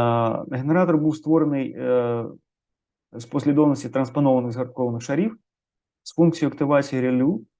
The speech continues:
та batch normalization, е, методом для підвищення стабільності. Дискримінатор також мав згорткові шари з функцією активації лі-, лікі релю, е,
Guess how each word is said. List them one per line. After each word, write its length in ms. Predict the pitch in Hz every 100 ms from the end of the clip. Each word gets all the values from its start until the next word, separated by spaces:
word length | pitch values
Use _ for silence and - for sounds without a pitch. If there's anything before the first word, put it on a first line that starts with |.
| _ _
та 480 | 127 131 127 127 101
batch 280 | 120 151 143
normalization, 800 | 131 131 127 131 165 170 180 170
е, 360 | 127 131 131
методом 440 | 135 151 311 269 127
для 420 | - 120 113 127
підвищення 440 | 131 139 143 135 120
стабільності. 560 | 135 127 117 98 - - _ _
Дискримінатор 540 | 131 139 160 180 165
також 300 | 139 143 135
мав 200 | 135 131
згорткові 440 | 117 127 - 143 123
шари 260 | 123 131
з 40 | 123
функцією 420 | 131 127 123 113
активації 500 | - 123 120 123 120
лі-, 360 | 160 165 - -
лікі 280 | 143 147
релю, 240 | 160 175 214
е, 580 | 214 _ _ _ -